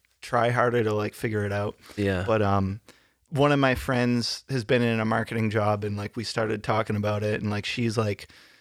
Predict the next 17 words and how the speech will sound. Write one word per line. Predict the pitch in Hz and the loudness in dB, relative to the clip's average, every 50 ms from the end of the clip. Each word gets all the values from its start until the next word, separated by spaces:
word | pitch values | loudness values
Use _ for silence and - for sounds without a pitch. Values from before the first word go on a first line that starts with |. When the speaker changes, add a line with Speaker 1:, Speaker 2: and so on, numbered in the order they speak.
| _ _ _ | _ _ _
Speaker 1:
she's, | _ - - 151 131 123 | _ -4 -2 0 4 4
like, | 139 127 123 | 4 4 4
so | - - - 147 135 131 127 | 0 2 6 6 8 8 8
over, | 123 127 123 123 117 123 123 120 117 117 | 8 8 8 8 6 6 6 6 6 4
like, | 117 117 110 110 104 - 110 | 4 2 2 2 0 -2 -4
the, | 101 107 107 107 107 104 104 104 - _ _ - - - - _ _ _ | -2 0 0 0 0 0 -2 -4 -6 _ _ -20 -20 -20 -20 _ _ _
just | - 135 123 - - | -6 -6 -6 -6 -4
the, | - 143 135 127 117 113 110 - - | 0 2 4 4 4 4 2 0 -4
the | - 135 139 135 | 0 2 2 2
weird | 123 120 131 135 139 143 143 135 120 | 2 2 2 4 4 4 4 2 2
kinda | - 139 131 123 120 120 | 0 0 2 2 2 2
psychological | 113 - - 120 117 - 120 113 117 117 110 120 - - 120 113 107 | 2 2 0 0 2 2 2 4 4 2 2 0 -2 0 0 2 2
manipulation | 107 110 110 110 113 110 - 120 107 104 107 113 107 - 120 | 2 0 2 2 0 0 2 2 2 4 4 2 2 0 0
that | 113 107 107 113 | 0 0 0 0
happens, | 110 104 104 - 113 107 107 104 110 | 0 0 0 -2 -2 -2 -2 -4 -4
and, | 104 104 107 | -4 -4 -4
like, | 104 107 104 - - | -4 -4 -6 -6 -8